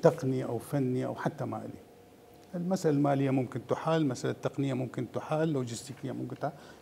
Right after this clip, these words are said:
لكن عندما يكون هناك ملف سياسي كما في كردستان مثلا في السؤال الخاص بكم، عندما يكون هناك ملف سياسي وهناك تفسيرات مختلفة، هنا تصبح صعوبة في إيجاد الحوار أو في إيجاد الحلول المناسبة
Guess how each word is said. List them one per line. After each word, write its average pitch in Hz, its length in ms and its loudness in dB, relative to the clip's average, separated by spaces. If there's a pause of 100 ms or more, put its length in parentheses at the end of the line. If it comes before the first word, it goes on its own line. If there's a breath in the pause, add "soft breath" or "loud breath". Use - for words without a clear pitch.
لكن 147 240 0
عندما 160 340 6
يكون 147 300 2
هناك 151 360 2
ملف 135 340 4
سياسي 117 500 -4
كما 226 300 4
في 196 140 2
كردستان 160 540 0
مثلا 110 260 -8 (440 loud breath)
في - 60 -14
السؤال 143 400 2
الخاص 123 320 -2
بكم، - 180 -10 (360 loud breath)
عندما 160 260 6
يكون 175 240 6
هناك 170 380 4
ملف 139 380 6
سياسي 120 540 -4 (460 loud breath)
وهناك 165 360 4
تفسيرات 151 760 4
مختلفة، 120 720 -2 (500 loud breath)
هنا 226 200 8
تصبح 214 520 2
صعوبة 180 500 4
في 151 160 0
إيجاد 156 500 4
الحوار 151 580 4
أو 131 100 -2
في 127 160 -8
إيجاد 127 440 0
الحلول 160 480 -2
المناسبة 143 680 -2